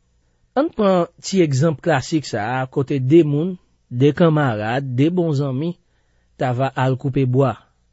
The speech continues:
nan yon ragbwa, epi pandan y'ap voye kout rach, rach, premye zanmi an pati,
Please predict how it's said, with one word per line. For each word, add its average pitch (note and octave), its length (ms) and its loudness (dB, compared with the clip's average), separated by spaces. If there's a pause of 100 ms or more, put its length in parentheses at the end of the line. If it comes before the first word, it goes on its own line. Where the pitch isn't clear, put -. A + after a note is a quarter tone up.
nan A#2 160 -2
yon A2 120 -6
ragbwa, A2 420 -4 (1080)
epi F#3+ 380 -4 (840)
pandan F#3 260 2
y'ap F#3 120 0
voye F3 260 4
kout C#3 220 -4
rach, F3 480 -4 (480)
rach, D3 320 0
premye F#3 340 2
zanmi C3+ 320 0
an B2 120 -6
pati, C3 480 -8